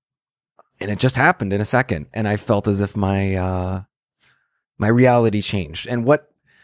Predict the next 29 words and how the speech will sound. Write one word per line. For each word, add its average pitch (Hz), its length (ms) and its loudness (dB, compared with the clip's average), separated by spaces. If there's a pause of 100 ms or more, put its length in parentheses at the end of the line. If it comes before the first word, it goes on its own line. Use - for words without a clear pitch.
(400)
the 143 80 -2
closest 190 500 0
thing 165 180 0
I 151 80 4
can 135 420 -4
explain, 147 1120 -2 (540)
uh, 139 80 2
used 143 300 2
to 143 40 4
explain 156 520 0
it 101 420 -10
is 123 680 -2 (260)
that 123 260 0
my, 113 360 0
um, 98 580 -4 (2250)
it 131 100 -2
felt - 220 2
like 139 140 4
a 110 60 0
film 117 640 0 (1200)
had 127 200 -2
been 131 140 4
on 117 100 0
top 107 300 -4
of 95 160 -6
me 87 400 -10
and 92 380 -10
was 98 320 -8
removed. 98 760 -8